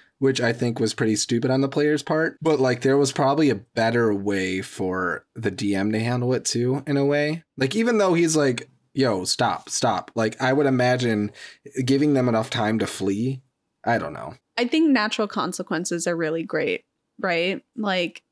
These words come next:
Speaker 2: the dude being thrown in prison and being unarmored makes a lot of sense to me.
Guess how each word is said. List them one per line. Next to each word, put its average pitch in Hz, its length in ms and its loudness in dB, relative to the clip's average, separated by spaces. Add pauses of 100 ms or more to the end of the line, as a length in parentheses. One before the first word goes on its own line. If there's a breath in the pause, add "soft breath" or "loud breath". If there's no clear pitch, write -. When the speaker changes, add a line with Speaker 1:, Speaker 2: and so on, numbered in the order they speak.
(180)
Speaker 2:
the 208 160 2
dude 233 680 2
being 220 240 2
thrown 208 240 0
in 202 100 0
prison 190 540 -2
and 175 200 -2
being 185 240 -2
unarmored 165 600 -2
makes 165 280 -6
a 190 60 0
lot 170 260 0
of 170 120 -2
sense 175 400 -4
to 240 100 2
me. 262 400 4